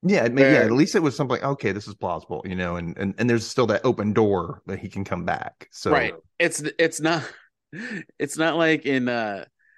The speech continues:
Speaker 2: here's a really weird example. In Family Matters, that one sibling that goes up the stairs and never comes down.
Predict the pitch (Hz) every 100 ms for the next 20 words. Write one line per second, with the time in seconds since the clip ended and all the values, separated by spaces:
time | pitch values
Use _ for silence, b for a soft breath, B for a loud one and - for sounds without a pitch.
0 | _ 117 147 151 139 117 120 131 123 117
1 | 120 117 110 110 113 113 104 - 123 117
2 | - 123 131 147 147 151 156 165 165 143
3 | 127 117 - 110 113 123 123 - 131 131
4 | 147 151 127 107 - _ _ _ 113 113
5 | 110 - 120 - 139 - 139 143 151 160
6 | - 98 98 101 113 - 107 104 - 87
7 | 117 147